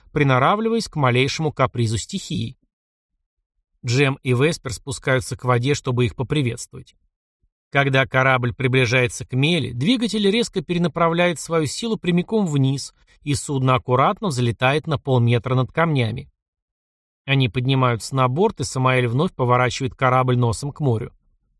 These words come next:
"Что скажете?" Веспер смеётся. "Корабль чудесен.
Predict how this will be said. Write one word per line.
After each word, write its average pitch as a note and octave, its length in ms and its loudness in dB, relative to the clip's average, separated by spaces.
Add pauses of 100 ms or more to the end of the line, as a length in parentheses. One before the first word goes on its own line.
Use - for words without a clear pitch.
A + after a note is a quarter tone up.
(140)
"Что - 240 -2
скажете?" C3+ 640 -2 (400)
Веспер A#2 380 -2
смеётся. B2+ 600 -6 (480)
"Корабль A3+ 400 2
чудесен. F#3 600 -2